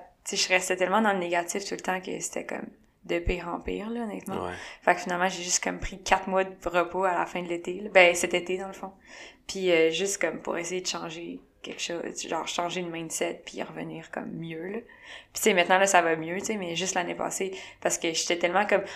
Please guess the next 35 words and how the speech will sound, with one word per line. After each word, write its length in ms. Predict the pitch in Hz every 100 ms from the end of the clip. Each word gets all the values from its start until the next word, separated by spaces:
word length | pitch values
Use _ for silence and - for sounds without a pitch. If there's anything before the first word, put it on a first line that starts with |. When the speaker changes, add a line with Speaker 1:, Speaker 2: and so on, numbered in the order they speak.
| -
Speaker 1:
Ah, 100 | 190
la 100 | 175
dernière 280 | 170 175 175
compétition 380 | 175 170 170 185
était 220 | 175 175
pas 180 | 170 165
bonne. 260 | 156 156 165 -
Ah, 80 | -
la 120 | 175
dernière 240 | 165 170 165
compétition 320 | 170 170 -
était 160 | 175 170
pas 100 | 165
bonne. » 220 | 156 165
Fait 100 | -
que 40 | 165
tu 40 |
sais, 80 | 202
c'est, 160 | - - -
c'est, 320 | - - - _ _ _ _ -
veux, 60 | 170
veux 180 | 170 170
pas, 120 | 196
quand 140 | 190
tu 120 | 165 -
penses 180 | 175
de 80 | 170
même, 260 | 160 165 190
ça 200 | - -
ira 180 | 160 160
pas 160 | 160 -
bien, 160 | 160
bien 180 | 156 156
mieux, 220 | 156 156
tu 140 | 185